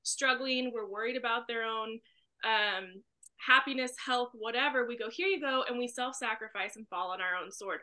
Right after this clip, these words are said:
over and over again. It happens constantly. And when we become mothers,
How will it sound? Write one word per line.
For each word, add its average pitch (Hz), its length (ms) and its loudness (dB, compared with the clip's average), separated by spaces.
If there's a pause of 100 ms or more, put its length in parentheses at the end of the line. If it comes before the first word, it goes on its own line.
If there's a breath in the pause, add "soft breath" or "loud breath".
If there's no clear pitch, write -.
(120)
over 330 560 -2 (140)
and 247 120 -6
over 185 280 -2
again. 170 400 -4 (180 soft breath)
It - 140 -6
happens 220 500 -2
constantly. 226 600 -4
And 208 100 -10
when 208 100 -12
we 214 80 -10
become 247 640 -6
mothers, 226 720 -4